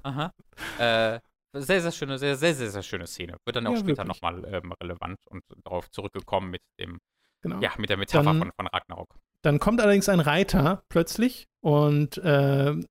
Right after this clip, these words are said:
Speaker 2: Askeladd erkennt auch, dass das kein Feind ist. Das ist nämlich ein Messenger, der hat einfach nur eine Nachricht, äh, für Knut, ähm, und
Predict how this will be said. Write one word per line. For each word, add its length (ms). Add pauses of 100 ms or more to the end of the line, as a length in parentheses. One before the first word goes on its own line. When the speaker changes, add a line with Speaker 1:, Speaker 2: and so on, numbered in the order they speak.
(120)
Speaker 2:
Askeladd 720
erkennt 300
auch, 120
dass 120
das 160
kein 200
Feind 360
ist. 360
Das 120
ist 120
nämlich 300
ein 160
Messenger, 460
der 120
hat 80
einfach 260
nur 120
eine 180
Nachricht, 580 (520)
äh, 500
für 500
Knut, 500 (640)
ähm, 560 (540)
und 720